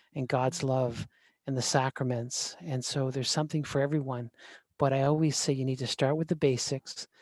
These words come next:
And our faith has the basics of God so loved the world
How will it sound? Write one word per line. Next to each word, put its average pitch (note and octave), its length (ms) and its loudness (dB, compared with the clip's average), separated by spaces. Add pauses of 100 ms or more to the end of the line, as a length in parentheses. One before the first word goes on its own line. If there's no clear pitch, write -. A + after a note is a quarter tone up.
(260)
And C3+ 120 -2
our B2 100 2
faith C#3+ 380 2
has C#3+ 320 -2
the C3+ 100 -2
basics - 520 -4
of A#2 240 -4 (320)
God A#2+ 220 -2
so E3+ 120 2
loved D#3 200 4
the F#3+ 80 4
world C3+ 420 4